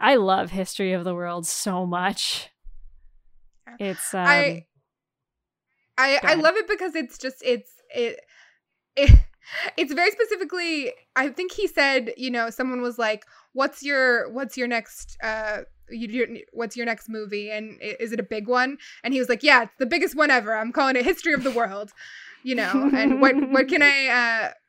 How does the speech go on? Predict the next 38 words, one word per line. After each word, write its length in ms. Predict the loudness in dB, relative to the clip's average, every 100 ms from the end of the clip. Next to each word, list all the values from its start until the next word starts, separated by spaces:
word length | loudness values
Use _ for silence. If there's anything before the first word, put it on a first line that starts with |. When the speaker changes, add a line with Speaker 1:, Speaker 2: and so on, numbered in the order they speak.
| _ -4
Speaker 2:
can 120 | -4
you, 100 | -2
can 120 | -2
you 100 | -2
do 120 | -2
the 100 | 0
whole 100 | 2 0
History 220 | 0 0
of 80 | 2
the 80 | 2
World 200 | 2 2
in 120 | 0
one 160 | -2 -2
movie? 280 | 2 4
Yeah. 180 | 4 2 -4 _ _ -4
Uh, 300 | 0 2 0 -4
well, 80 | 0 4 6
maybe 80 | 8
not. 160 | 6
History 260 | 4 0 0
of 60 |
the 80 | 2
World 220 | 2 4
Part 260 | 6 4 2
One. 280 | -4 -6 -14
<laughs> 380 | -12 -10 -10 2
Um, 1200 | 2 4 4 8 8 8 4 2 -2 -2 -12 -14 -16 -18 -16 -14 -14 -2 6
and 100 | 8
I 60 |
just 120 | 8 2
think 200 | 0 4
that 280 | 6 6
is 160 | 4 0
just, 180 | -2 -2
like, 160 | -4 -6 _ _ _ _ _ _ -20 _ _ -20
such 420 | -10 -2 0 2
a, 180 | 0 0
like, 260 | -6 -6